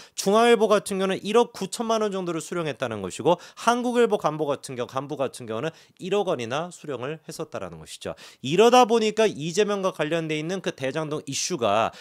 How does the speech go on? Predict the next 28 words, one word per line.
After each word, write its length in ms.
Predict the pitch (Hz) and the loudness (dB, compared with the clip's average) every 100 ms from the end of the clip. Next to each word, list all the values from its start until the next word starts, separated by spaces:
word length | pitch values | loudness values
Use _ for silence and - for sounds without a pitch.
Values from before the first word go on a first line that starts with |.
| - | -14
묻히고 480 | 139 202 - 247 233 | -6 -4 -2 0 2
묻히고 380 | 214 214 220 208 | 0 -2 2 2
묻히고 420 | 190 175 202 202 | 2 -4 2 0
계속해가지고 880 | - 226 262 254 254 240 214 190 190 | 2 2 4 2 2 4 4 4 2
묻혔다가 800 | 127 135 175 - 127 131 185 185 | 0 -4 -6 -2 0 2 0 -2
대선 440 | - 104 107 135 131 | -12 -10 -8 -8 -8
때가 240 | 120 113 | -6 -8
되고 320 | - 98 120 | -10 -12 -10
나서야 340 | 123 95 98 90 | -8 -8 -10 -12
비로소 400 | 101 92 117 160 | -10 -10 -8 -10
터지게 380 | - 180 175 | -8 -8 -8
됐던 320 | 127 110 98 123 | -8 -8 -10 -10
거 60 | |
아니겠습니까? 840 | 98 82 80 - 78 71 - 71 71 _ _ - - - _ | -10 -12 -16 -16 -18 -20 -20 -20 _ _ _ -20 -20 -20 _
특히나 340 | - - 254 240 | -12 -2 2 2
이번에 400 | 214 220 220 202 | 2 2 2 2
극단 340 | 175 220 220 | 0 0 2
선택을 400 | 220 196 208 196 | 0 0 0 2
하신 260 | 190 196 180 | 0 -2 -6
분이 180 | 180 | -6
누구였냐? 680 | 127 127 175 139 120 139 90 | -6 -4 0 0 0 -4 -4
방금 260 | - 147 175 | -2 -2 0
말씀을 440 | 151 143 151 147 | -2 -2 -4 -6
드렸던 480 | 127 123 123 117 127 - - | -4 -4 0 0 0 -4 -20
한국일보 920 | - 220 214 208 196 175 147 175 185 - | -4 -2 -2 -2 0 0 2 2 0 -4
간부 600 | - 107 117 123 120 90 | -8 -8 -6 -10 -10 -10
이분이었습니다. 840 | 160 156 156 101 82 - 85 80 - | -8 -6 -6 -6 -8 -12 -12 -12 -10
김만배로부터 720 | 139 147 151 147 123 123 165 | -8 -6 -2 -2 -2 -2 -2